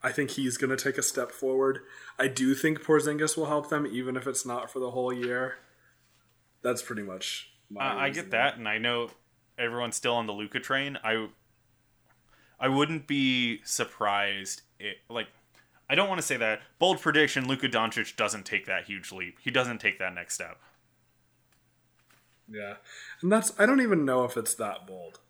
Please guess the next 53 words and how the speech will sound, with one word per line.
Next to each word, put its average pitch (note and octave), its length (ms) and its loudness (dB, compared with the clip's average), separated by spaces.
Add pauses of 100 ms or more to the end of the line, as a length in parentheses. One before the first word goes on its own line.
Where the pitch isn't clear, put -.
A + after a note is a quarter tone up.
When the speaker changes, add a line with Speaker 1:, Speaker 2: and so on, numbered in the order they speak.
Speaker 1:
I B2+ 100 -2
could D3+ 180 0
see C#3+ 200 4
that G#2 220 0
happening. F#2+ 380 -12 (140)
I A2+ 60 -6
don't C#3 200 0
think C3 160 -4
it G2 100 -4
will, G2+ 220 -8
but G2 160 -12
I F2+ 80 -12
could A2 80 -4
Speaker 2:
Yeah, G2 140 2
Speaker 1:
see. E2+ 200 -6
Speaker 2:
well, A#2+ 260 0 (1120)
just, A#2+ 340 -8 (640)
just B2+ 200 -2
saying, G#2 320 6
Speaker 1:
Yeah. F#2+ 60 -8
Speaker 2:
like, F2+ 260 -10 (240)
I, C#3 140 6
I C3+ 120 8
just, D3+ 300 2 (240)
yeah, G#2+ 320 0
I, B2 120 10
Speaker 1:
Yeah, D#3 100 10
Speaker 2:
I C#3+ 100 10
Speaker 1:
no, E3+ 100 8
Speaker 2:
think D#3 140 6
Speaker 1:
no. G2 40 -4
Speaker 2:
that, B2 220 0 (260)
I A#2 60 0
Speaker 1:
These C#3 80 2
are D3 40 2
Speaker 2:
think C#3 80 -2
Speaker 1:
good C#3+ 120 4
Speaker 2:
that B2 60 2
Speaker 1:
ones. G2 200 -6
Speaker 2:
a B2+ 60 2
lot A2 220 2
of G#2+ 80 -6
people G#2+ 280 -2
expect G2 340 -4
him G2 280 -4
to G2 240 -8
make F#2+ 220 -4
that, G2+ 220 -2
like, F#2 200 -8
M G2 140 -10
V F#2+ 140 -8
P F#2+ 180 -10
jump, A#2 380 -4